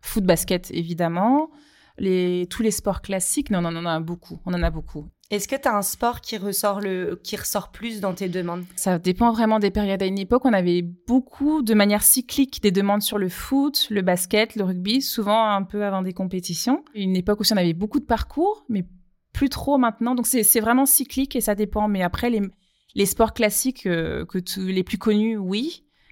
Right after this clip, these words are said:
Speaker 1: À une époque, on a eu aussi de l'athlé un petit peu. Non, c'est cyclique.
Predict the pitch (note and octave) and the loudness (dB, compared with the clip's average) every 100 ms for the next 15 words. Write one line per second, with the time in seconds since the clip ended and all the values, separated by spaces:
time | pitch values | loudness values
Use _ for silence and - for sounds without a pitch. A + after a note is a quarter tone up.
0 | _ _ - - D#3+ E3+ F#3+ F#3+ F3 E3+ | _ _ -10 -2 0 0 -2 -2 -2 -2
1 | E3+ - F3+ F3 E3 E3+ - C#4 C#4+ B3+ | -4 -4 -2 2 2 0 -2 2 2 2
2 | - A#3+ B3+ C#4+ D#4 - G#3+ A#3 A#3 B3+ | -2 -6 -4 -4 -4 -6 -2 0 0 0
3 | C#4+ F#3+ F3+ - | -2 -4 -6 -10